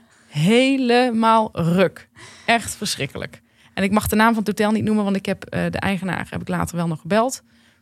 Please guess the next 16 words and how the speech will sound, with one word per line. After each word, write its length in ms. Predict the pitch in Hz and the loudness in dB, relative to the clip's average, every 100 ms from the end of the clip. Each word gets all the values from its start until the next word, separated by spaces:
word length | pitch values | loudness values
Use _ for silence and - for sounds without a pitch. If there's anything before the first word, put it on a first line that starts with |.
| _ _ - | _ _ -6
Eh, 240 | 175 160 - 160 | -4 -2 -4 -6
ik 100 | - | -4
heb 100 | 180 | -4
ook 100 | 160 | -2
de 80 | |
helft 160 | 175 160 | -4 -4
van 80 | 160 | -8
het, 120 | - | -10
we 60 | - | -4
hebben 160 | 170 160 | -4 -2
de 80 | |
helft 200 | 165 165 | -2 -4
van 80 | - | -6
het 120 | 151 175 - | -12 -12 -2
geld 180 | 214 233 | -2 0
teruggekregen. 680 | 226 - - 214 208 269 | -6 -8 -6 -4 -4 -8